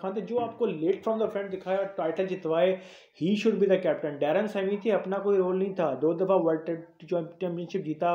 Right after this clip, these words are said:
West Indies। इसी तरह बहुत ज़्यादा कप्तान ऐसे होते हैं जिनकी अपनी इतनी input नहीं होती, personal records नहीं होते, लेकिन वो as a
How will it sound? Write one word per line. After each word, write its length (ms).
West 240
Indies। 540
इसी 180
तरह 280
बहुत 240
ज़्यादा 200
कप्तान 320
ऐसे 220
होते 180
हैं 80
जिनकी 340
अपनी 340
इतनी 180
input 300
नहीं 100
होती, 260
personal 300
records 360
नहीं 100
होते, 180
लेकिन 220
वो 180
as 120
a 60